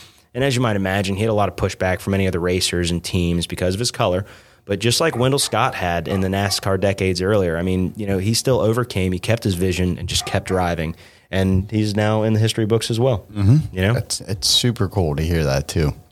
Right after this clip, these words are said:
Speaker 1: It really is. I mean, I, and I do suggest you guys watch Uppity. It was on Netflix. It was a very, very great, uh, documentary, uh, about his life and his racing career. Very interesting.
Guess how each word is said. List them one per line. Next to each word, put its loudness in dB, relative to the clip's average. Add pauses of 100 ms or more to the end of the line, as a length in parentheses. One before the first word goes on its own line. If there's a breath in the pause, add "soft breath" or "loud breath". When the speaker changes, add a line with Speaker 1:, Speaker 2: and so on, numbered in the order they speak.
(160)
Speaker 1:
It -2
really 2
is. 0 (160)
I 2
mean, 2
I, 0
and 0
I 2
do 2
suggest 0
you 0
guys 0
watch 0
Uppity. 0 (300 loud breath)
It -2
was 0
on 0
Netflix. 0
It -2
was 0
a 0
very, 0
very 0 (340)
great, -2 (180)
uh, -4
documentary, -2
uh, -4
about -2
his -2
life -2
and -2
his -4
racing -2
career. -6
Very 0
interesting. -6